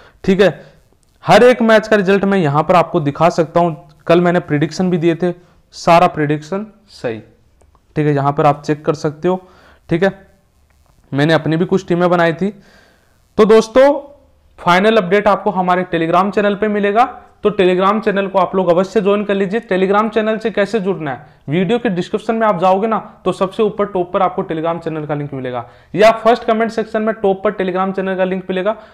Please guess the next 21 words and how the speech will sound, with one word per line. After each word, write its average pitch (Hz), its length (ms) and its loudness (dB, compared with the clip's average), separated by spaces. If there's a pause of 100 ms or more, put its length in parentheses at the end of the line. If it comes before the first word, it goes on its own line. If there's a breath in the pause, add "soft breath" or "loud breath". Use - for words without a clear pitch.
(160 loud breath)
तो 190 80 2
वहां 165 280 0
से 175 120 -4
आप 151 120 -2
ज्वाइन 170 220 -4 (320 loud breath)
हो 156 100 4
सकते 143 300 -6
हो। 131 60 0
अगर 160 220 2
YouTube 196 340 2
चैनल 226 300 2
को 220 100 2
आप 208 180 4
लोग 208 160 0
दोस्तों 190 300 0
फर्स्ट 196 260 -4
टाइम 196 140 0
विजिट 175 240 -2
कर 185 160 0
रहे 185 100 2
हो, 214 100 0